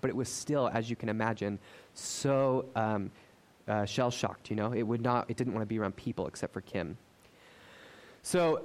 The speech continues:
a group of juvenile hall boys came in one day, about two months later, and, um, the,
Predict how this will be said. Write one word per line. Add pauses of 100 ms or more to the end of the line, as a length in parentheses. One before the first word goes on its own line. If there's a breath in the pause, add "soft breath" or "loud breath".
(160)
a
group
of
juvenile
hall
boys
came
in (180)
one
day, (440)
about
two
months
later,
and, (800)
um, (280 loud breath)
the,